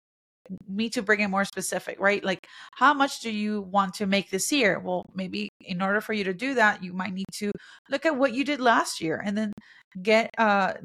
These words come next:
do some calculations and then come up with a percentage of how much money more do you want to make comparatively from the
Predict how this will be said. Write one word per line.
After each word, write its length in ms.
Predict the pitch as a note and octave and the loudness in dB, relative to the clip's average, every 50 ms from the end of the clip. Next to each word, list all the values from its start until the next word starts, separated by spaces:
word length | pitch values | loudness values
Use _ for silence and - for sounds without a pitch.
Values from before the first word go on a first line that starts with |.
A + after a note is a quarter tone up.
| F#3+ - | -10 -6
do 100 | A#3+ A#3 | -6 -4
some 200 | - C#4 A3 A3 | -4 -4 -2 0
calculations 680 | B3+ A3 G3+ - A#3+ G#3 F#3+ F#3+ - G#3+ A3+ A#3 A#3 | 0 0 2 4 4 4 4 4 2 0 0 0 0
and 160 | C#4+ C#4+ C#4 | -2 0 2
then 240 | C#4+ C#4 B3 A#3+ A#3+ - _ _ _ _ _ _ _ _ _ _ _ _ _ _ - - | 0 0 0 -2 -8 -12 _ _ _ _ _ _ _ _ _ _ _ _ _ _ -16 -2
come 160 | - C4 B3 | 0 2 4
up 140 | B3+ B3 - | 4 4 4
with 140 | B3+ A#3 A3+ | 4 6 8
a 120 | A3 G#3 | 6 6
percentage 720 | G#3 - - A3+ G#3+ - - C#4+ D#4+ D#4 C#4+ G#3+ G3+ G3 | 4 0 -6 -6 -4 0 0 0 0 0 0 0 0 2
of 180 | A3 G3+ F#3+ F#3 | 0 0 0 -2
how 180 | F#3+ G#3+ G#3+ | 0 0 2
much 260 | G#3 G#3 G#3+ G#3 - - | 2 2 0 0 0 0
money 320 | G#3 G#3 G#3 G3+ F#3+ - | 0 0 2 0 -2 -2
more 460 | - G3 A3 C4+ C4 A3 G3+ A3 C4 | -2 2 2 4 6 6 6 4 2
do 120 | A#3 G3+ F3+ | 0 -2 -2
you 160 | F3+ F#3+ G3 | -2 -2 0
want 340 | G3 F#3+ G3+ G3+ G3+ G#3 - | 0 2 0 0 0 -2 -6
to 260 | - - G#3+ G#3+ G3+ G#3 - - - - _ - | -2 0 2 2 2 -2 -8 -18 -20 -20 _ -4
make 460 | G#3 G#3+ A3 A3+ A3 A#3+ A#3+ - - - _ _ _ | 0 0 2 4 2 2 0 -4 -12 -20 _ _ _
comparatively 680 | - A3 F#3+ - G#3+ F#3+ F#3+ F#3 - G#3+ F#3 G3 G3+ G3+ | -4 -4 -2 2 0 2 2 0 -2 -4 -2 -2 -2 -2
from 320 | - - F#3+ F3+ F#3 F#3 | 0 0 -2 0 -2 -4
the 100 | F3+ F#3+ | -6 -6